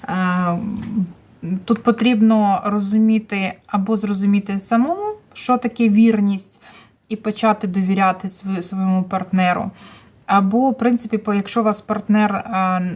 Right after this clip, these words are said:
ну, показати, що таке ві-, вірність, або проговорити про це. Тобто вирішити це питання раз і назавжди. Тому що, м,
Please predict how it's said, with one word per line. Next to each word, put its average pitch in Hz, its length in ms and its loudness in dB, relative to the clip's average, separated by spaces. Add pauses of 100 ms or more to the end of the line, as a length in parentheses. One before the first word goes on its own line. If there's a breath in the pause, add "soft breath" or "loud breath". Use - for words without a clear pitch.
(460)
ну, 202 380 2
показати, 202 600 0
що 185 120 -10
таке 190 240 -10
ві-, 180 340 -4
вірність, 175 380 -4
або 208 160 -2
проговорити 214 680 2
про 175 200 -10
це. 165 320 -8 (420 loud breath)
Тобто 202 280 -4
вирішити 214 500 2
це 196 140 -6
питання 214 480 2
раз 190 220 2
і 196 40 2
назавжди. 170 600 -2
Тому 180 300 -6
що, 175 380 -4 (400 loud breath)
м, 175 400 0